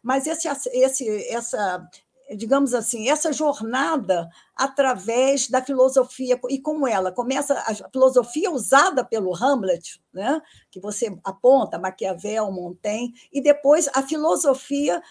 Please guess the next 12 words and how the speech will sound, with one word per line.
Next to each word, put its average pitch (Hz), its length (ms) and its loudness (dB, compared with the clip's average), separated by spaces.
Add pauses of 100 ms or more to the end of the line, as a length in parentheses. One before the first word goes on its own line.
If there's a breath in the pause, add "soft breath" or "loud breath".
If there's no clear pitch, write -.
(120)
a 285 120 0
partir 349 500 4
de 339 100 0
Hamlet, 170 580 -2
né, 226 180 -4
como 233 200 -10
é 269 80 -4
que 269 80 -12
os 254 80 -8
filósofos 202 600 -4
vão 202 240 -8
partir. 220 540 -10